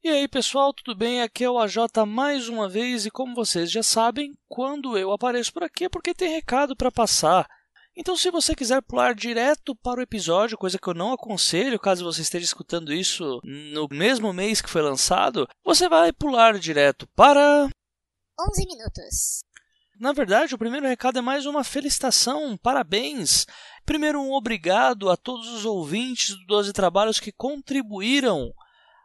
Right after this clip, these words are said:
Speaker 1: com a campanha do Cartas a Vapor do Enéas Tavares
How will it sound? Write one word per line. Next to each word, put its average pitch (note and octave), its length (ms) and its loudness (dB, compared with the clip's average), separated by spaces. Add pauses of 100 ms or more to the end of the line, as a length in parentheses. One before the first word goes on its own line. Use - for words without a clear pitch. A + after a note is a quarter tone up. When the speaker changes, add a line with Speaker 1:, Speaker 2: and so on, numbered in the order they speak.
(200)
Speaker 1:
com B3+ 180 -2
a C#4 60 0
campanha C#4 500 -2
do A#3 140 -6
Cartas C#4+ 520 2
a C4 80 6
Vapor B3 560 2
do G#3+ 140 -4
Enéas G#3 320 0
Tavares F3+ 720 2